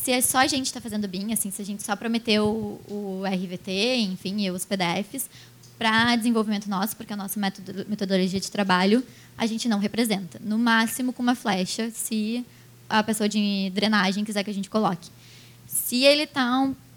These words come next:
um projeto muito coordenado entre as equipes e muito, assim, e precisando,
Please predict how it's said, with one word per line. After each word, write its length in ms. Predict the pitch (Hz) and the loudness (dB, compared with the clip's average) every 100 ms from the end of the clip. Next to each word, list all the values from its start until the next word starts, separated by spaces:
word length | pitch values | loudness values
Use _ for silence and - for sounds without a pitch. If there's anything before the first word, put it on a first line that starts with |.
| - 233 | -6 0
um 80 | |
projeto 380 | 240 240 214 220 | 4 6 4 6
muito 440 | 240 233 240 302 330 | 6 8 6 4 2
coordenado 600 | 269 240 233 214 196 220 | 2 2 2 4 4 2
entre 180 | 240 214 | 0 0
as 60 | |
equipes 520 | 208 - 196 - - - | 0 -2 -4 -4 -6 -6
e 320 | - 220 220 214 | -2 2 4 4
muito, 440 | 214 208 233 254 - - | 4 4 2 0 -8 -4
assim, 300 | 214 - 233 | -2 0 2
e 220 | 214 208 | 2 0
precisando, 960 | - 220 - 247 208 214 214 240 285 | -2 -2 2 4 6 6 6 4 2